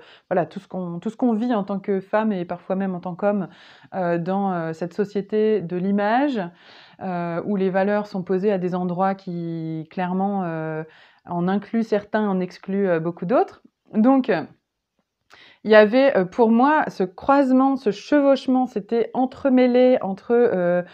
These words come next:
le régime pour perdre du poids, plus le régime santé et tout. Enfin, il y avait toujours des nouvelles choses qui créaient de nouvelles évictions, de nouvelles restrictions.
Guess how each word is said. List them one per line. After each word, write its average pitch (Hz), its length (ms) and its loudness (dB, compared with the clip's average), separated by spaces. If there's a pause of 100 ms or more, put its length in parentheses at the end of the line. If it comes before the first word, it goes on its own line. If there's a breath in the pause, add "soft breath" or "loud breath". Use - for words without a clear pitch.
(240 loud breath)
le 190 120 4
régime 226 840 2
pour 240 220 -4
perdre 247 240 4
du 233 100 -2
poids, 226 340 2
plus 247 280 -6
le 233 80 2
régime 220 320 2
santé 226 500 0
et 208 80 2
tout. 262 180 -4
Enfin, 214 200 0
il - 20 2
y 208 40 2
avait 214 100 2
toujours 302 160 2
des 254 100 4
nouvelles 233 220 6
choses 277 360 2 (400 loud breath)
qui 233 140 -6
créaient 269 300 4
de 233 80 2
nouvelles 240 400 4
évictions, 247 480 -2
de 240 100 2
nouvelles 233 240 2
restrictions. 233 560 -4